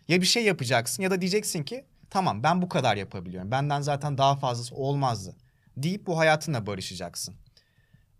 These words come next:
Birinci hata bu bence. İkincisi de abi, buna sen de şey yapacaksın. Bu çok daha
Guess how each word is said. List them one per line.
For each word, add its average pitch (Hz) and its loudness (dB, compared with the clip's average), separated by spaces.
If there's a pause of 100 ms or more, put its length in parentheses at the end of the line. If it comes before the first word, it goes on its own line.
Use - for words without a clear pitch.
(260)
Birinci 185 0
hata 220 4
bu 214 -2
bence. 165 4
İkincisi 190 -4
de 208 4
abi, 131 4
buna 143 -2 (100)
sen 135 -2
de 123 -2
şey 113 -4
yapacaksın. 101 -8
Bu 113 -10
çok 120 -8
daha 110 0